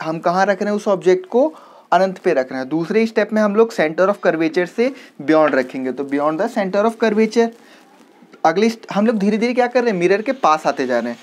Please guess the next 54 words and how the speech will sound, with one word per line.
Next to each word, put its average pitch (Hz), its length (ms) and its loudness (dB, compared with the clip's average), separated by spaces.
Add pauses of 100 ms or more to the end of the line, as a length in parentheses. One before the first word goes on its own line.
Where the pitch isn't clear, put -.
(340)
तीसरे 226 280 0
स्टेप 240 260 -2
में 240 120 2
हम 233 120 2
लोग 240 100 0
center 196 340 0
of 214 60 2
curvature 208 500 0
पे 214 120 -2
रखेंगे, 208 420 0
चौथे 202 360 0
स्टेप 214 240 -2
में 214 80 0
हम 208 100 2
लोग 214 140 2
center 185 300 0
of 208 80 -2
curvature 175 480 2
और 277 220 2 (420)
फोकस 175 300 2
के 214 120 2
बीच 196 300 -4
में, 214 260 0
पांचवें 175 320 0
स्टेप 208 280 -2
में 208 60 0
हम 196 100 0
लोग 196 140 0
फोकस 185 440 0
पे, 208 60 0
और 214 80 2
छठे 190 340 0
लास्ट 185 340 2
स्टेप 185 240 -2
में 190 100 -2
हम 185 120 0
लोग 240 220 4 (340)
पोल 175 220 4
और 226 80 4
फोकस 170 380 -2
के 254 120 -4
बीच 208 240 -2
में 180 80 -4
उस - 120 -4
ऑब्जेक्ट 147 380 -2
को 269 180 2 (340)
रखेंगे। 156 420 0
तो - 340 -14
इस 220 160 -2
तरीके 240 340 2
से 233 100 -4
हम 220 120 0
लोग 214 240 4
को 254 280 4